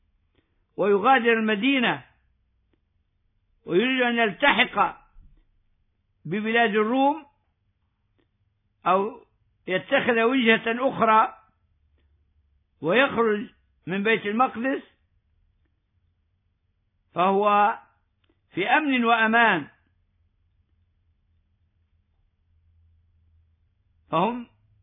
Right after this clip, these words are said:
آمنون على أنفسهم وعلى بيعهم وصلبهم حتى يبلغوا مأمنهم.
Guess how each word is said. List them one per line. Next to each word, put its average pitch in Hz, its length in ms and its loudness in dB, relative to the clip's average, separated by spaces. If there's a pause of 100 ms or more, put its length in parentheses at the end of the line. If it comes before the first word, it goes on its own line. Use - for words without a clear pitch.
آمنون 214 560 0
على 226 320 4
أنفسهم 254 580 -4
وعلى 214 320 2
بيعهم 233 460 2
وصلبهم 254 600 0
حتى 233 400 -4
يبلغوا 247 300 -4
مأمنهم. 202 580 -4